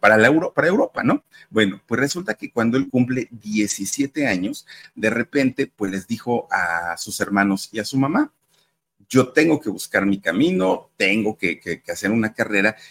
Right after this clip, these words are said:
y deja su pueblito y se va a Buenos Aires, fíjense nada más, a la capital de Argentina. Ahí, fíjense que,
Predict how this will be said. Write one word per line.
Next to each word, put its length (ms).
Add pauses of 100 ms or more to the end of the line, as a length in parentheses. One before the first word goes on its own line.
(240)
y 140
deja 300
su 180
pueblito 640
y 80
se 200
va 340
a 420
Buenos 360
Aires, 400
fíjense 280
nada 160
más, 240 (260)
a 120
la 100
capital 680
de 180
Argentina. 680 (380)
Ahí, 480
fíjense 480
que, 340